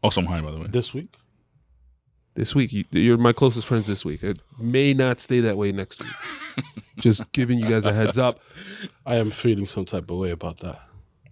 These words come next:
Speaker 3: Anyway, Jump to Start Racing Podcast, at Jump to Start F one on Twitter and Instagram, Apple Podcasts, Google Podcasts, Spotify, iHeartRadio, TuneIn, and Stitcher. You could find us there for podcast platforms. We're also on YouTube.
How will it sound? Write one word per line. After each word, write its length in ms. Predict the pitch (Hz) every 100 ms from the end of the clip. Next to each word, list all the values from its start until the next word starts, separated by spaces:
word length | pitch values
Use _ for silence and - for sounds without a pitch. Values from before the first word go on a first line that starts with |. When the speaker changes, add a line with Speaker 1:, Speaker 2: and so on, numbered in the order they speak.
| - _ _ _ - -
Speaker 3:
Anyway, 240 | 151 139 - - 151 - -
Jump 140 | 202 185
to 80 |
Start 180 | 254 196
Racing 240 | 180 175 247
Podcast, 640 | 170 170 170 170 165 - 170
at 180 | 180
Jump 160 | 151 175
to 80 | 185
Start 300 | 175 165 165
F 220 | 160 151
one 420 | 135 160 165 170 170 -
on 160 | 139
Twitter 260 | 147 165 156
and 80 | 156
Instagram, 600 | 165 165 165 170 170 151 - - - _ -
Apple 200 | 135 143
Podcasts, 420 | 151 143 147 139
Google 180 | 175 160
Podcasts, 440 | 156 165 160 160 151
Spotify, 500 | 160 151 165 160 139
iHeartRadio, 640 | 151 156 156 147 151 151
TuneIn, 340 | 147 156 151
and 140 | 135 123
Stitcher. 400 | - 180 190 180
You 100 | 143
could 140 | 131
find 240 | - 135 127
us 80 |
there 140 | - 120
for 100 | -
podcast 440 | 139 123 - 113
platforms. 400 | 185 180 180 175
We're 100 | 139 110
also 360 | 143 135 131 127
on 200 | 123 123
YouTube. 400 | 170 147 180